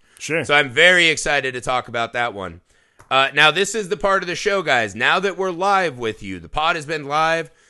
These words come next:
Speaker 2: Thank you so much for all the downloads. You guys are getting into it. We love it. Uh,
Speaker 1: Appreciate.
Speaker 2: find us on Facebook.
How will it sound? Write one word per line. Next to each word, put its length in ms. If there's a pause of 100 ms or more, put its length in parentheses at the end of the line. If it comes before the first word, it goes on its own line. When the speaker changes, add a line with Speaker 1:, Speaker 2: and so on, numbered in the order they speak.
(240)
Speaker 2:
Thank 320
you 140
so 320
much 300
for 140
all 200
the 100
downloads. 580
You 100
guys 260
are 40
getting 300
into 320
it. 100
We 120
love 260
it. 160 (320)
Uh, 40
Speaker 1:
Appreciate. 460
Speaker 2:
find 200
us 160
on 240
Facebook. 680